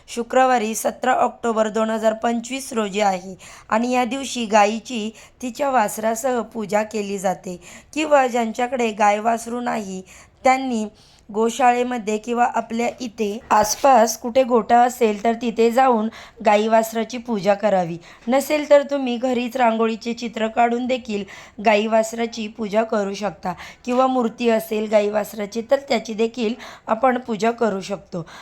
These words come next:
आपल्या भारतीय संस्कृतीमध्ये गाईला मातेचा दर्जा देण्यात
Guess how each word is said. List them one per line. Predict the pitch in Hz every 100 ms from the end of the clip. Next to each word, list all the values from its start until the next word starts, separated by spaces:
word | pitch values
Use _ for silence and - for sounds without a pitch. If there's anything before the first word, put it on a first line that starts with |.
| -
आपल्या | - 294 294
भारतीय | 277 247 226 233 220
संस्कृतीमध्ये | 247 220 - 233 277 262 214 208
गाईला | 196 - 220 226 208 214 - - 226
मातेचा | 220 208 240 240 277
दर्जा | 226 208 190 226
देण्यात | 208 196 202